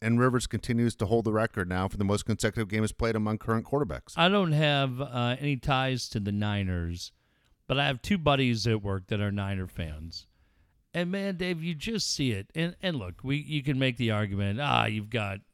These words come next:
Speaker 2: five Super Bowls, right? Off you go.
Speaker 1: Yeah.
Speaker 2: You're, shut up."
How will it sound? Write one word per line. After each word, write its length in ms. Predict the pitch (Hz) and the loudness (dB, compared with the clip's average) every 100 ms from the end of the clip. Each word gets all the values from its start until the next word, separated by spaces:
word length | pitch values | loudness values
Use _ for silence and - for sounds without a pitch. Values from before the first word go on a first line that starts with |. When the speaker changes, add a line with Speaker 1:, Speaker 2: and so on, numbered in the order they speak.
| _ - - | _ -8 0
Speaker 2:
five 320 | 123 110 104 | 0 0 -4
Super 320 | - 110 107 | -2 -2 -2
Bowls, 400 | 98 98 101 95 | -2 -2 -2 -2
right? 340 | 104 101 104 | -2 0 -2
Off 300 | 113 110 104 | -2 -4 -4
you 80 | 104 | -4
go. 180 | 95 101 | 0 2
Speaker 1:
Yeah. 140 | 101 | 2
Speaker 2:
You're, 160 | 98 95 - 95 - - | 0 -4 -8 -20 -14 -12
shut 420 | - - 127 101 | -8 -6 -4 -4
up." 300 | 101 92 - | -4 -6 -8